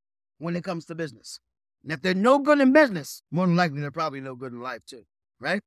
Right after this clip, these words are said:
That's my motto. No good in business, you're probably no good in life. So to warn someone is not bad. We have the ability to discern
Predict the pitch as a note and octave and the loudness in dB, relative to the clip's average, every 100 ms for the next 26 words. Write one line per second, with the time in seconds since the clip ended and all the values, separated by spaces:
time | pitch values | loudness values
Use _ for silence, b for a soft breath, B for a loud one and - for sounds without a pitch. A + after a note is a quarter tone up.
0 | _ C#3+ B2+ C#3+ A2+ F#2 - A#2 D#3 G3 | _ -14 -8 -8 -8 -14 -16 -4 -2 0
1 | G#3 G3+ G#3 G3+ E3 E3 F3 D3+ D#3 D3 | -4 -2 -2 -2 -4 -2 -2 -4 -6 -6
2 | C3 A#2+ G#2+ - _ _ E3 - D#3 F#3 | -8 -8 -12 -16 _ _ -12 -8 -6 -4
3 | A3 A3 F3+ D#3 C#3+ C3 B2+ D3+ B2+ D#3 | -4 -4 -4 -4 -4 -6 -6 -4 -4 -2
4 | G3+ F3+ F3+ E3 F#3+ G3 - D3 A#2+ - | -2 -2 -4 -4 -4 -6 -10 -12 -10 -6
5 | D#3 E3+ | -4 -4